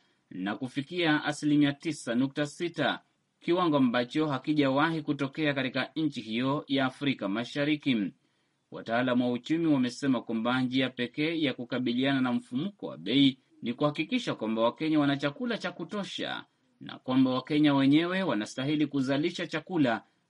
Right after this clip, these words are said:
na kuacha kutegemea uagizaji kila mwezi, kila mwaka. Ni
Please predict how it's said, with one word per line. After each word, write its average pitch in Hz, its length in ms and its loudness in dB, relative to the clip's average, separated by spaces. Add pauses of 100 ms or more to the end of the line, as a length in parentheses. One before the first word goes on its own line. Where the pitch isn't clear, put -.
na 127 160 -2
kuacha 143 420 0
kutegemea 139 680 4
uagizaji 131 720 2
kila 180 400 -4
mwezi, 117 540 2 (120)
kila 131 260 2
mwaka. 95 440 -6 (460)
Ni 202 540 0